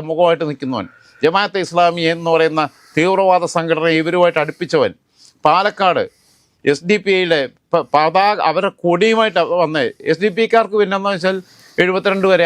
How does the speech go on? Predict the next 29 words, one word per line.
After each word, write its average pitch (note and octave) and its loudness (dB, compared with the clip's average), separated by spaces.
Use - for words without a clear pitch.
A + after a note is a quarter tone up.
ആവാലോ. A#2+ 0
എഴുപത്തിരണ്ട് E3 0
ഹൂറിമാർ D#3+ 2
നാലെണ്ണം E3 0
ഒക്കെ - -2
ആവാം. D#3 0
അപ്പോൾ F3+ -2
എത്ര F3 -4
എണ്ണം F#3 0
ആയാലും F3+ -2
പിന്നെ D#3+ 0
അവരെ F3+ 0
സംബന്ധിച്ചിടത്തോളം E3+ -2
അവർക്ക് D#3+ -4
ഇവനെ F3 0
പിടിച്ച് E3 -6
സ്വർഗത്തിൽ F3+ 2
പോകാൻ E3+ 4
യോഗ്യൻ. E3 2
അവൻ E3 0
ഇവിടെ F3+ 0
തന്നെ G3 0
എഴുപത്തിരണ്ട് D#3+ 0
ഹൂറിമാരായി. A#2+ -2
അത് C3+ 2
മാത്രമല്ല, G3+ 0
തൃശ്ശൂരെ F3+ 2
മുൻ G3 0
നേതാവിൻ്റെ F#3 2